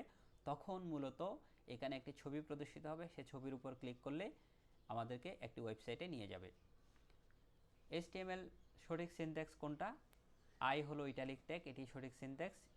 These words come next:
ইউ দিয়ে আন্ডারলাইন করা হয়, কিন্তু এখানে, এখানে স্ল্যাশ ডি ফ্রন্ট স্ল্যাশ দেওয়া হয়েছে, সেজন্য এটি ভুল। আর এখানে স্ল্যাশ দেওয়া হয় নাই, এখানে স্ল্যাশ ডি পরে দেওয়া হয়েছে, এটি ভুল। শুধু এটি ঠিক আছে, স্টার্টিং ট্যাগ,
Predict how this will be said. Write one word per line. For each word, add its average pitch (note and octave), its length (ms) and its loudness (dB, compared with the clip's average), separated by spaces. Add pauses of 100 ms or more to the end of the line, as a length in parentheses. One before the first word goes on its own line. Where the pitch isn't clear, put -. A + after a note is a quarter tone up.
ইউ C#3 180 4
দিয়ে C#3+ 180 6
আন্ডারলাইন B2+ 400 4
করা C3+ 180 6
হয়, E3+ 160 2
কিন্তু B2 220 -4
এখানে, B2+ 200 0 (420)
এখানে B2+ 180 0 (120)
স্ল্যাশ B2+ 200 2 (100)
ডি C3 80 -2 (100)
ফ্রন্ট B2+ 280 4
স্ল্যাশ C3 180 2 (100)
দেওয়া C3 180 4
হয়েছে, C3 220 0 (100)
সেজন্য B2 320 -4
এটি A2+ 180 -4
ভুল। G#2+ 140 0 (640)
আর B2 120 2
এখানে B2+ 220 2 (960)
স্ল্যাশ C3+ 220 6 (100)
দেওয়া C3 200 10
হয় C#3 160 4
নাই, F#3 100 4 (100)
এখানে B2+ 280 2
স্ল্যাশ B2 240 0
ডি C3+ 60 -2 (120)
পরে B2 240 6
দেওয়া A#2+ 180 6
হয়েছে, D3 200 0 (380)
এটি B2+ 200 -2
ভুল। E3+ 120 6 (320)
শুধু C#3 220 2
এটি C3 120 2 (120)
ঠিক C3+ 100 -2 (100)
আছে, C3 120 0 (120)
স্টার্টিং B2 300 2 (340)
ট্যাগ, D3+ 180 4